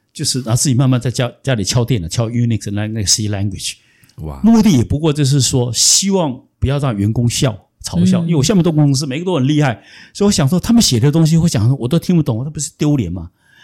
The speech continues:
Speaker 1: 所以，所以那时候就大概 K 了大半年的书，哦。后来我慢慢摸出一条路来，没有什么不会的，只要你想去学，你都会。那你也许没办法是专家，
Speaker 3: 嗯。
Speaker 1: 但是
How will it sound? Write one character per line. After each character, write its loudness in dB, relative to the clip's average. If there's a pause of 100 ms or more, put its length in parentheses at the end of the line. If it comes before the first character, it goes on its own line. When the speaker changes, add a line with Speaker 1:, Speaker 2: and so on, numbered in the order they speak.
(180)
Speaker 1:
所 0
以， 0
所 0
以 2
那 2
时 2
候 0
就 -2 (240)
大 0
概 0
K 0
了 0
大 -2
半 0
年 -4
的 -2
书， -6 (140)
哦。 -12 (720)
后 -4
来 2
我 2
慢 2
慢 2
摸 4
出 0
一 0
条 0
路 -2
来， -8 (580)
没 2
有 6
什 0
么 0
不 -2
会 0
的， -10 (720)
只 0
要 4
你 2
想 -2
去 -2
学， -4 (760)
你 0
都 -2
会。 -2 (580)
那 -4
你 2
也 4
许 0
没 2
办 0
法 0
是 0
专 2
家， 2
Speaker 3:
嗯。 -4 (320)
Speaker 1:
但 -2
是 -4